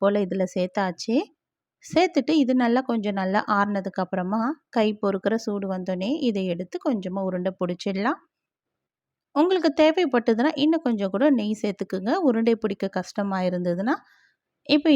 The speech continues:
இது போல நம்ம உருண்டை பிடிச்சி எடுத்துக்கலாம். இது போல ஒரு ஒரு உருண்டையா பிடிச்சு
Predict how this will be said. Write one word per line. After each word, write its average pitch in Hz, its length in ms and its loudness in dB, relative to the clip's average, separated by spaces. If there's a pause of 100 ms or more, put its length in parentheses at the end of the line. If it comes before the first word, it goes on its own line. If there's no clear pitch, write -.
இது 196 200 0
போல 196 320 4
நம்ம 233 200 2 (100)
உருண்டை 208 280 0 (140)
பிடிச்சி 180 300 -2 (100)
எடுத்துக்கலாம். 190 560 -2 (2000)
இது 311 100 12 (100)
போல 233 220 12 (140)
ஒரு 254 200 10
ஒரு 233 200 8
உருண்டையா 202 360 6 (140)
பிடிச்சு 190 340 2